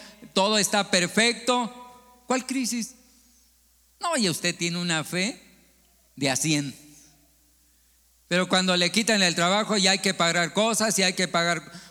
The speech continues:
un montón de situaciones, y entonces viene la situación de angustia.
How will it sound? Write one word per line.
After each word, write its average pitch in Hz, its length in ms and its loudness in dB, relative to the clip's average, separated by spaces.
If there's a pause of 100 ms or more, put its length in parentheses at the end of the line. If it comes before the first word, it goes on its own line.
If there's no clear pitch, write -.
un 156 40 -10
montón 185 360 0
de 165 280 0
situaciones, 190 920 0 (1200)
y 143 120 -4
entonces 170 560 -4
viene 160 520 -6 (880)
la 131 160 -4
situación 139 500 -4
de 135 60 -6
angustia. 113 420 -10